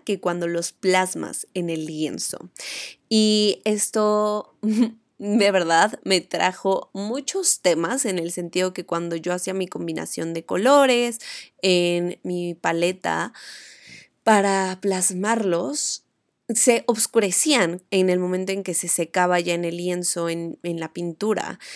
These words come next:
Y justamente <laughs> esto se me hizo tan similar a la vida en cuanto a que la vida es dinámica,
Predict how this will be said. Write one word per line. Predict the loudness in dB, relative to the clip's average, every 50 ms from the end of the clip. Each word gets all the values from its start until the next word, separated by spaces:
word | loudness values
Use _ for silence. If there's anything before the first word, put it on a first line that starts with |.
| -18 -20 -20 _ _
Y | 0 2 2 4 2 2 0 -2
justamente | -4 -4 -2 -2 0 0 0 0 0 0 -2 -2 0 0 2 2 2 0 -4 -6 -8 _
<laughs> | 0
esto | 2 2 2 0 -2 -2 0 2 2 4 2 2 0 -2 -4 -4
se | -4 -4 -2 -2
me | -2 -4 -4
hizo | -4 -4 -4 -4 -4 -4 -6 -8
tan | -8 -8 -8 -6 -6
similar | -6 -6 -4 -4 -4 -2 -2 -2 -2
a | -2
la | -2 -4 -4
vida | -4 -4 -4 -4 -6
en | -6 -8
cuanto | -8 -8 -8 -8 -8 -8 -10
a | -10 -8
que | -8
la | -6 -6 -6
vida | -6 -6 -6 -6 -6 -6 -8
es | -10 -10 -10 -10 -12 -14 _ -20 -20 _ _ _ _ -10
dinámica, | -6 -6 -4 -4 -4 -4 -4 -4 -6 -6 -6 -6 -4 -4 -4 -4 -6